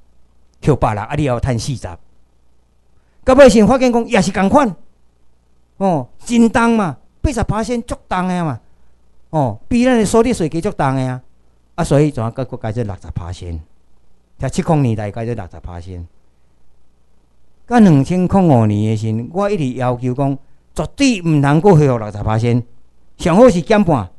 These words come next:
变三十、三十、二十、十，安尼用这个方式。结果财政部遐财委会遐人，台湾财政委员会遐人，伊阁讲毋，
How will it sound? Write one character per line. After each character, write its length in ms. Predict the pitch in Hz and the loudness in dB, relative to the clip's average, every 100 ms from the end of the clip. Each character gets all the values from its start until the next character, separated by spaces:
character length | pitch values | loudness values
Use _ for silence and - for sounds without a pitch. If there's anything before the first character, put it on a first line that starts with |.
| - | -2
变 160 | 175 | -2
三 180 | 143 120 | 0 -2
十、 80 | 117 117 - - | -2 -6 -8 -18
三 280 | - 156 143 | -4 -2 0
十、 80 | 151 | -2
二 120 | 135 | -4
十、 120 | 120 | -6
十， 420 | 139 131 - 131 - - _ _ _ _ - | -6 -6 -6 -10 -12 -20 _ _ _ _ -14
安 100 | 104 | -12
尼 160 | 92 - - _ _ _ _ | -12 -16 -20 _ _ _ _
用 120 | 123 | -12
这 140 | 104 139 | -6 -4
个 80 | 104 | -2
方 200 | 110 107 | -2 -4
式。 240 | - 95 - _ _ - - _ - _ _ | -8 -16 -18 _ _ -20 -20 _ -20 _ _
结 100 | - | -6
果 140 | 165 160 | -2 -2
财 160 | 123 | -2
政 160 | 139 147 | -2 -2
部 320 | 120 107 110 - - - - | -2 -2 -6 -12 -20 -20 -10
遐 220 | 147 120 | -4 -4
财 260 | 113 123 151 | -6 -6 -4
委 160 | 120 107 | -2 -2
会 200 | 143 127 | -2 -2
遐 200 | 127 104 | -4 -4
人， 240 | 90 90 - - - - - | -8 -12 -14 -20 -20 -20 -10
台 160 | 110 | -6
湾 320 | 113 113 117 107 | -4 -4 -8 -10
财 160 | 110 | -10
政 200 | 107 101 | -8 -8
委 100 | 120 | -6
员 140 | 113 101 | -4 -4
会 140 | 101 | -4
遐 160 | 113 95 | -6 -8
人， 120 | 98 | -10
伊 80 | 107 | -8
阁 140 | 131 | -8
讲 140 | 120 120 | -8 -10
毋， 360 | 127 101 98 | -8 -8 -8